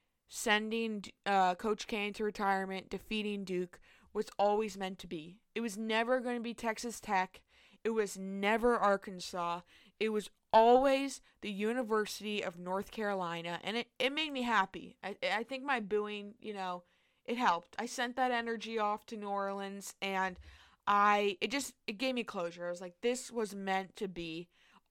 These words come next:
I could have done six hours worth of booing at the Sweet sixteen,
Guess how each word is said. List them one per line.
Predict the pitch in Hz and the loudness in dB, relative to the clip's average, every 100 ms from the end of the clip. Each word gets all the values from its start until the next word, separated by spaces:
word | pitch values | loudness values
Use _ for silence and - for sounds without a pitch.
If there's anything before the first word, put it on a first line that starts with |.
| - | 4
I | 226 | 4
could | 220 254 | 4 0
have | 226 196 | 0 2
done | 202 196 185 185 _ - | 2 2 0 -8 _ -18
six | - 262 262 - | -2 -2 0 4
hours | 214 214 208 202 196 | 6 6 4 2 0
worth | 190 190 190 | -2 -2 -4
of | 180 | -4
booing | 180 180 170 170 175 - _ _ _ _ - _ _ _ | -4 -4 -4 -6 -10 -18 _ _ _ _ -20 _ _ _
at | 208 196 | -4 -4
the | 214 | -6
Sweet | 214 185 | -8 -8
sixteen, | 202 185 - 190 180 175 | -10 -12 -12 -10 -10 -12